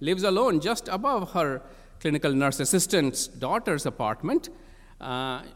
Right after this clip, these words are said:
who has a shift job, the past medical history of stroke, some residual weakness, she on oral agents,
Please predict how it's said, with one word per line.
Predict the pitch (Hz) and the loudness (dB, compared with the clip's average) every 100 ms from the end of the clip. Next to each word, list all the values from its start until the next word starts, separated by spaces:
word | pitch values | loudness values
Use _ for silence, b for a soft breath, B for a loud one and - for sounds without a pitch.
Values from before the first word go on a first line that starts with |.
| - | -8
who | 160 226 | 0 0
has | 160 | 0
a | |
shift | - 311 269 - | -4 -8 -10 -14
job, | 143 104 - - - 135 | -10 -10 -10 -14 -18 -18
the | |
past | - 160 180 175 | -8 -6 -4 -4
medical | 156 143 | -6 -6
history | 139 - 143 | -10 -10 -10
of | 107 | -12
stroke, | - - 202 196 190 | -10 -4 -2 0 -2
some | - 113 113 | -6 -8 -8
residual | 123 127 120 | -8 -8 -8
weakness, | 123 165 180 180 170 165 165 | -4 -4 -2 -2 -2 -4 -8
she | 139 | -12
on | 113 117 | -10 -10
oral | 120 123 131 | -10 -8 -6
agents, | 170 170 165 160 | -4 0 -2 -4